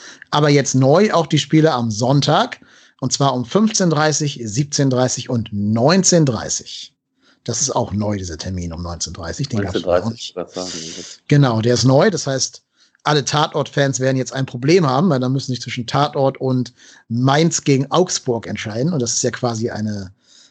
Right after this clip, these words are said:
Speaker 1: unzumutbare Wahl. Ähm, des Weiteren haben Pro sieben Sat eins ein paar Rechte gekauft für Free T V. Allerdings, äh, nix Exklusives, sondern nur Sachen, die eh schon bei Sky und The Zone laufen.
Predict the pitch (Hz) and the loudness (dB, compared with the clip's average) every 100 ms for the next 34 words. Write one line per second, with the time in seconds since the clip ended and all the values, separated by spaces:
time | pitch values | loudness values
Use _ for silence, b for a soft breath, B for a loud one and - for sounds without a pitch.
0 | b - 226 226 165 143 147 147 139 113 | b 2 4 4 4 6 4 2 -2 -2
1 | 117 120 151 - _ _ b b b b | -6 -6 -8 -10 _ _ b b b b
2 | b b 147 147 143 143 147 _ _ - | b b 2 4 4 2 0 _ _ -10
3 | - 160 185 175 151 143 147 131 160 127 | 0 2 4 2 2 2 0 4 4 2
4 | 120 156 214 220 190 175 170 170 170 143 | 0 0 0 2 2 2 2 2 2 2
5 | 156 160 - 147 131 156 160 147 147 147 | 4 2 0 -4 0 0 2 4 4 4
6 | 143 B B B 131 127 117 117 104 - | 0 B B B 0 2 2 0 -2 -4
7 | - 120 113 110 95 - 120 - 127 - | -4 -2 -2 -2 -4 -2 -2 -2 -2 -2
8 | 127 120 170 165 127 127 127 123 117 107 | 0 4 6 4 4 4 4 2 -2 -4
9 | 131 143 147 139 - 139 131 127 117 117 | 0 2 2 2 2 0 2 0 0 2
10 | 127 120 127 123 127 120 | 4 4 4 2 0 -2